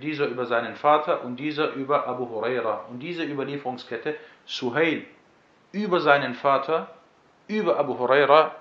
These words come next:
das ist eine Überlieferungskette, die sehr oft vorkommt. Und diese Überlieferungskette zählt zu den bekannten Überlieferungsketten, äh, hinsichtlich von Abu Huraira. Und der Vater von Suhail, das ist,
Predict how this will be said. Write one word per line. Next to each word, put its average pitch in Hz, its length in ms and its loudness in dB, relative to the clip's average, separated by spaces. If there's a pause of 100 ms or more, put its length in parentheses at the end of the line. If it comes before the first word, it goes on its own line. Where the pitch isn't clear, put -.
(160)
das 147 240 0
ist - 380 -10
eine 135 260 -6
Überlieferungskette, 135 1000 -8
die 127 200 -14
sehr 139 360 4
oft - 340 -2 (120)
vorkommt. - 600 0
Und 110 100 -14
diese 139 260 -2
Überlieferungskette 123 920 -6 (400)
zählt 147 340 -4
zu 139 120 -8
den 131 200 -2
bekannten 123 600 -4 (480)
Überlieferungsketten, 123 1000 -6 (520)
äh, 113 420 -4
hinsichtlich 123 600 -8
von 127 280 -6
Abu 120 180 -8
Huraira. 104 400 -2 (1160)
Und 131 360 -10 (380)
der 131 160 -4
Vater 180 420 6
von 147 180 -6
Suhail, 151 480 -4
das 127 220 -4
ist, - 460 -10